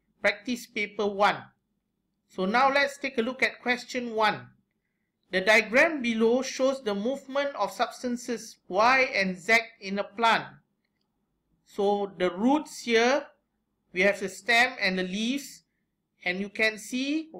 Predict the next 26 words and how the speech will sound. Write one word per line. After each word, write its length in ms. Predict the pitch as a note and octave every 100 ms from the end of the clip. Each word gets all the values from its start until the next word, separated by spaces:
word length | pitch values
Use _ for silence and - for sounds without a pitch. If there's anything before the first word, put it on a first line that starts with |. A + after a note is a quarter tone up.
| E3+
the 80 |
Y 580 | F#3 F#3 A3+ C4 C#4+ D#4+ C#4
moves 420 | G#3 C4 C4+ -
from 220 | G#3 G3+
the 120 | G3
roots 300 | G3 B3+ -
to 160 | - G#3+
the 100 | F#3+
stem 520 | - - A#3+ C4+ C4+ _ -
to 160 | A#3+
the 100 | G#3+
leaves. 560 | G3+ A#3 G3 - - - _ _ _ _ _ _ -
And 160 | F#3 G3+
as 180 | G3+
for 300 | - G#3+ G#3
Z, 160 | F3+ G3+ C#4+ C#4+ - _ _ _ _ _ -
it 200 | F#3+ G#3+
moves 280 | A#3 B3
from 240 | - F#3+ F#3
the 100 | F#3+
leaves 640 | G#3+ B3+ D4 - - - _ _ _ _
to 100 | G3
the 120 | G3
stem 580 | G3 - A#3+ B3 B3 C4 _ _
to 100 | G3+
the 120 | F#3+